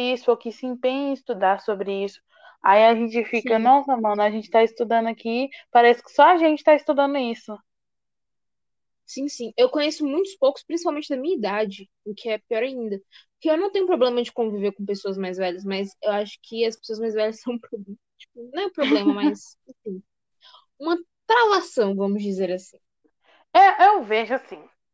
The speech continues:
Speaker 1: as pessoas mais velhas, "Ah, são, têm sa-, mais sabedoria e tananã." Eu
Speaker 2: Nem sempre,
Speaker 1: tenho
Speaker 2: tem uns
Speaker 1: dezesseis
Speaker 2: idiotas
Speaker 1: anos.
Speaker 2: só
Speaker 1: Eu tenho dezesseis anos e a minha banda inteira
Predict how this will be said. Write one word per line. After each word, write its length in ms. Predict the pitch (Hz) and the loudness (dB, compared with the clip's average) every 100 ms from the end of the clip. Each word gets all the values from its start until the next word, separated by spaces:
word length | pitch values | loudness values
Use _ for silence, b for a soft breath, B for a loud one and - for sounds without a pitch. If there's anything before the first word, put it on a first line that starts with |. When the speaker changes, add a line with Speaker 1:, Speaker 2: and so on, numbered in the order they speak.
| _ | _
Speaker 1:
as 120 | - - | -18 -12
pessoas 280 | 262 330 | -4 -2
mais 220 | 285 208 196 | -2 -4 -2
velhas, 280 | 226 202 202 | -4 -4 0
"Ah, 340 | 349 370 294 | 2 4 4
são, 240 | 269 269 254 233 - - - | 4 0 0 -2 -12 -20 2
têm 220 | 269 294 | 6 6
sa-, 140 | 294 269 | 6 4
mais 240 | 233 220 | 4 2
sabedoria 840 | 220 202 196 240 233 233 262 233 208 | 2 0 4 4 2 -6 -6 -6 -6
e 60 | |
tananã." 800 | 196 214 254 269 240 214 240 214 - b b b _ - | -6 -6 -4 -6 -6 -6 -6 -8 -12 b b b _ 4
Eu 380 | 285 330 180 170 _ | 6 8 4 -4 _
Speaker 2:
Nem 180 | 202 277 | -6 -6
sempre, 80 | - | 0
Speaker 1:
tenho 300 | 233 196 196 196 | 2 2 2 0
Speaker 2:
tem 180 | 214 226 | 4 4
uns 20 | |
Speaker 1:
dezesseis 120 | 254 | 4
Speaker 2:
idiotas 0 | |
Speaker 1:
anos. 460 | 226 190 185 208 277 | 4 6 6 4 -2
Speaker 2:
só 120 | - 262 _ _ _ _ - - 233 - _ _ - B B B _ | -6 -18 _ _ _ _ -20 -20 -20 -20 _ _ -20 B B B _
Speaker 1:
Eu 120 | 240 | 2
tenho 200 | 254 285 247 | 4 2 4
dezesseis 460 | 269 269 311 320 | 4 6 6 6
anos 240 | 294 294 285 | 4 4 4
e 40 | |
a 80 | 262 | 2
minha 140 | 262 262 | 2 0
banda 320 | 254 262 254 | 0 0 -2
inteira 720 | 349 370 285 262 254 262 339 | -4 0 4 6 6 4 2